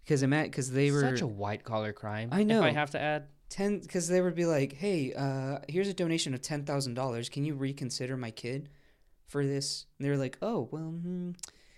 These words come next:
Speaker 1: he's not that stupid. Let's let him in." Or, like, some people were, ended up faking, uh, athletic, athletic, uh,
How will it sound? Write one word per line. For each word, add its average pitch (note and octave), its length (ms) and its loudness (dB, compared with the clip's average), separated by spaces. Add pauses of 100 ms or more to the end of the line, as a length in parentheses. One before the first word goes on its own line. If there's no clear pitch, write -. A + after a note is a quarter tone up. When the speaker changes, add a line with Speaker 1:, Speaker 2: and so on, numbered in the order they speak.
(100)
Speaker 1:
he's F#3 160 -2
not F#3 180 -2
that G3+ 180 2
stupid. C#3 420 0
Let's F#3+ 160 -2
let F#3 160 2
him F#3+ 80 -2
in." D3+ 340 -2 (960)
Or, C3 440 0
like, B2 360 -2
some D3+ 160 0
people D#3+ 240 0
were, B2+ 280 2
ended C3 180 -2
up A#2+ 80 -2
faking, A#2 580 -4
uh, - 380 -14 (440)
athletic, B2 560 -2 (220)
athletic, B2+ 500 -4 (160)
uh, A2+ 420 -6